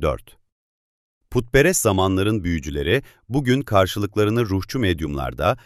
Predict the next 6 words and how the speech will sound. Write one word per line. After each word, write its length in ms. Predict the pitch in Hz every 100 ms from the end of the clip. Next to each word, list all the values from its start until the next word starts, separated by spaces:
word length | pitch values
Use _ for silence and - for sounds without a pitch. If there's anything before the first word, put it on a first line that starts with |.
| _ -
psişiklerde 840 | 98 110 - - 85 80 71 123 151 _ -
ve 120 | 139
falcılarda 680 | - 110 107 107 107 101 104
bulmaktadır. 680 | 82 73 69 71 62 - - _ _ _ _ -
Enidor'da 760 | 104 113 127 131 139 71 67 - _ 98
ve 200 | 120